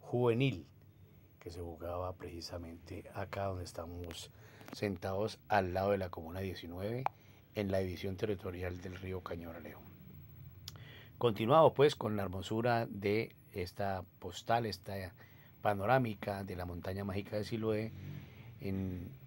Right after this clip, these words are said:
lo que tenemos de fondo, que es el partido de jóvenes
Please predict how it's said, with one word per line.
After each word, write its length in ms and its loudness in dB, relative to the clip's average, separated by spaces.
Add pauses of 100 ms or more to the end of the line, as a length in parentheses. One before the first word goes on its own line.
(340)
lo 180 -4
que 120 -4
tenemos 480 -4 (400)
de 180 -4
fondo, 380 -2
que 80 -6
es 80 -2
el 100 0
partido 760 -2 (500)
de 200 -2
jóvenes 840 4